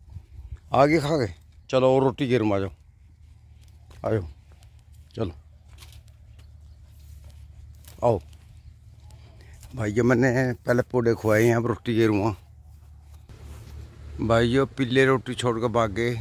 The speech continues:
इसका मतलब उनका पेट भर गया। चलो, जब जी करे आ जाएं, खा लेंगे। आ जाओ, मैं तो जा रहा हूँ घर को। भाइयों, देखिए, गर्मी पड़ रही है, हमने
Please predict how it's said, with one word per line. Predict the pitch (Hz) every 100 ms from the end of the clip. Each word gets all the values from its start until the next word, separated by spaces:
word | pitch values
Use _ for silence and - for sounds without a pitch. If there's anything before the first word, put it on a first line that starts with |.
| 98 - - - - - - -
इसका | - -
मतलब | 120 110 135
उनका | 135 127 135
पेट | 139 127
भर | 107 113
गया। | 101 104 98 - - - - - - - - - - - - - - -
चलो, | 127 123 131
जब | 131 113
जी | 120
करे | 127 120
आ | 117
जाएं, | 107 113
खा | 92 -
लेंगे। | - 95 90 - - - - - - - - - - -
आ | 175
जाओ, | 226
मैं | 214 233
तो |
जा | 208 214
रहा | 208
हूँ | 214
घर | 202 165
को। | 180 127 - - _ _ - - _ - - - - - - - - - - - - - - - - - - - - - - - 113
भाइयों, | 117 123 127
देखिए, | 120 120 110 123 120 - - - - -
गर्मी | 110 120 135 120
पड़ | 117 101
रही | 120 120
है, | 120 113 - - - - - - - - - - - -
हमने | 127 135